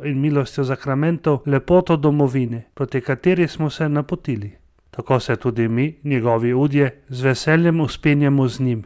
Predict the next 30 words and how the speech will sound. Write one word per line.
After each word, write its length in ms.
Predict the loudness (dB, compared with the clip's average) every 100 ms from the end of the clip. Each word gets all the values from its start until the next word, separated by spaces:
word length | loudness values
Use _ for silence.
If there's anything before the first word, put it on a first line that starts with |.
| -6
našo 360 | -2 0 0 -2
glavo, 460 | 2 2 0 -6 -14 -4
vedoč, 540 | -2 2 2 0 -6 _ _ _
da 80 | -2
je 60 | 0
korak 440 | 0 0 0 -2
enega, 480 | -4 -2 -2 -4 -6 -8
korak 360 | -4 0 0 -2
za 160 | -2
vse, 320 | -2 -4 -8 -8 _ -6
in 100 | 0
da 120 | 0
se 160 | 0 -2
nihče 360 | -2 -2 -2
ne 120 | 0
sme 240 | -2 0 2
izgubiti 580 | 2 0 0 -2 0 0
ali 180 | 2 2
ostati 520 | 0 -2 -2 -2 -4
zadaj, 460 | -2 -2 -2 -6 -10 _
saj 200 | -2 0
smo 360 | 0 0 0 0
eno 320 | 0 2 2 2
telo. 380 | 2 4 2 -2 -20 _ _ _
Korak 380 | -2 0 0 -4
za 200 | -6 -6
korakom, 640 | -2 0 0 0 -2 -4 -12 _
stopnico 680 | -20 -4 -4 0 -2 0 -2
za 160 | -2 -4
stopnico 680 | -4 -8 -2 -2 0 -2